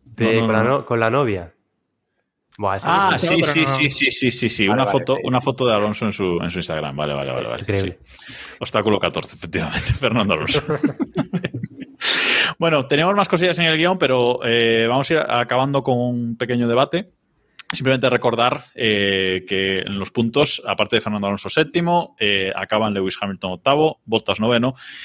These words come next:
Speaker 2: y Sebastián Vettel décimo, que, eh, puntúa para, para Aston Martin. Eh, Ricciardo sigue a lo suyo, ya lo comentaremos <laughs> más adelante
Speaker 3: Solo,
Speaker 2: porque
Speaker 3: solo, solo un apunte con Ricciardo, el momento en el que le preguntan si está bien el coche con, con el accidente que tuvo el
Speaker 1: <laughs> Me lo han dicho.
Speaker 4: Sí, sí.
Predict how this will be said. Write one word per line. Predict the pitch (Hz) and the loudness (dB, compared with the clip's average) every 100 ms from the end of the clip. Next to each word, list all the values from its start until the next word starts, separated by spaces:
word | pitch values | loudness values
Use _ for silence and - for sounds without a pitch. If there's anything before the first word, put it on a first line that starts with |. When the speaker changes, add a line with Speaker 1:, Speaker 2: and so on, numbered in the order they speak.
| - | -4
Speaker 2:
y | 131 | 0
Sebastián | - - 113 | 2 2 2
Vettel | 104 120 113 | 2 2 0
décimo, | - 104 - 117 | 0 -2 0 -4
que, | 110 98 110 | 0 -2 -2
eh, | - 90 85 82 | -4 -4 -4 -4
puntúa | 87 87 95 | -8 -2 0
para, | 90 87 82 82 - | 0 0 -2 -6 -6
para | 95 90 | -4 -4
Aston | - 101 | -4 -2
Martin. | 135 156 160 160 160 - | -2 -2 -2 -2 -6 -8
Eh, | 95 85 85 - | -6 -6 -6 -8
Ricciardo | 92 113 104 95 | -4 0 0 0
sigue | 90 92 | -2 -2
a | |
lo | 90 | -4
suyo, | 85 139 147 139 | 0 2 2 0
ya | 82 | -4
lo | 80 | -6
comentaremos | 78 78 80 80 76 - - | -8 -8 -8 -8 -14 -12 -8
<laughs> | - - 127 - - - - | -6 -4 -4 -6 -14 -16 -4
más | 208 | 0
adelante | 202 190 | 2 2
Speaker 3:
Solo, | 185 214 | 0 0
Speaker 2:
porque | - | 0
Speaker 3:
solo, | 190 185 | -2 0
solo | - 196 | 0 0
un | |
apunte | 208 202 180 | 2 2 2
con | 175 | 2
Ricciardo, | 160 151 151 175 220 - | 2 2 0 0 -4 -2
el | 180 147 | 0 0
momento | 143 147 151 | 2 0 2
en | 196 | 2
el | 170 | 2
que | |
le | 156 | 2
preguntan | 139 135 143 147 165 170 175 - | 2 0 0 0 0 0 -6 -16
si | - 156 | -4 -2
está | 143 151 | 0 2
bien | 165 | 2
el | 147 139 | 2 2
coche | 156 151 131 | 0 -2 -2
con, | 139 135 143 | -2 -2 -4
con | 139 143 | 0 0
el | |
accidente | 139 139 151 143 | 0 0 0 2
que | 143 | 2
tuvo | 139 135 135 | 2 2 4
el | 131 170 | 4 2
Speaker 1:
<laughs> | 151 | 2
Me | 151 | 2
lo | |
han | 156 | 4
dicho. | 156 170 - 135 - 175 - 175 - - - - | 2 2 2 0 2 0 0 -4 -8 -18 -18 -2
Speaker 4:
Sí, | 127 | 0
sí. | 107 | 0